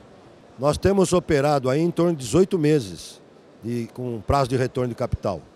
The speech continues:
Nós temos o quê? Os prêmios falam, o mercado fala por si só.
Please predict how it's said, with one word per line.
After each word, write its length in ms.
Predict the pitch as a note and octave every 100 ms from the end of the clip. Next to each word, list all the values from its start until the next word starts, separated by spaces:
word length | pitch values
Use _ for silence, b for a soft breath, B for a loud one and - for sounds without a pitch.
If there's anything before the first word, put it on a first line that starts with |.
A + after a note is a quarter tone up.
| -
Nós 200 | D3 C3
temos 320 | - F#3 D#3+
o 80 | D#3+
quê? 300 | C3+ B2 F#2+ A#2
Os 160 | B2
prêmios 520 | - F3+ A3 F3 A#2+
falam, 560 | - - C#3+ D3+ C3+ A#2+
o 60 | C#3
mercado 560 | D3 - F#3+ E3 A#2+
fala 320 | - C#3 B2+
por 160 | - A#2+
si 160 | - A#2
só. 260 | A2 F2+